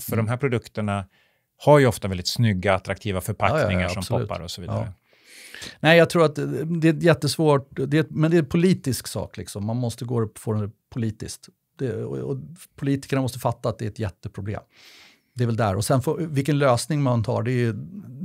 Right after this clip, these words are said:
Speaker 2: det är en politisk grej. Men på något sätt måste vi typ bromsa.
Speaker 1: Nu har de här två stora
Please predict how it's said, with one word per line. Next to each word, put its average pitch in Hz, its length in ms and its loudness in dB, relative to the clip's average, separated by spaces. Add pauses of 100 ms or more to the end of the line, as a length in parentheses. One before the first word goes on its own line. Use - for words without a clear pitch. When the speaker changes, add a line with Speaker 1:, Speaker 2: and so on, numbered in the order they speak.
(300)
Speaker 2:
det 143 60 -2
är - 20 2
en 127 100 2
politisk 127 440 -2
grej. 101 120 -4
Men 113 160 -2
på 139 100 -6
något 175 280 4
sätt - 220 -4
måste 110 280 -6
vi 104 260 -4
typ - 260 -14
bromsa. 107 640 -2 (920)
Speaker 1:
Nu 160 120 8
har 160 140 10
de 143 140 6
här 139 100 4
två 135 320 0
stora 113 580 2